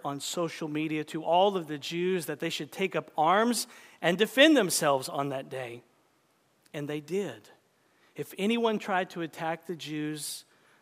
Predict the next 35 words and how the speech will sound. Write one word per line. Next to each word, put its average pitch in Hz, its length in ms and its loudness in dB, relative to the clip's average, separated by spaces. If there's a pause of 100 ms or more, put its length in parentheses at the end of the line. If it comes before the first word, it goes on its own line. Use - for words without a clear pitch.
(240)
the 139 80 -18
Jews 147 320 -6
successfully 139 720 -8
defended 123 520 -12
themselves. - 800 -16 (180)
And 170 80 -4
so 196 140 2
the 180 100 0
Jews 214 380 0
were 240 80 2
saved. 180 560 4
They 170 140 0
did 185 120 2
not 208 160 8
experience 214 540 0
genocide. 160 800 2 (240)
Mordecai 214 500 8
was 220 160 10
honored 190 340 8
and 180 140 2
given 180 300 2 (180)
power, 214 480 8
and 160 160 2
he 208 140 0
started 214 340 6
the 185 80 -2
festival 196 520 4
of 170 100 2
Purim 208 580 4
to 226 100 -8
help 190 220 2
commemorate 208 480 4
what 170 180 2
Esther 226 360 2
did, 240 320 6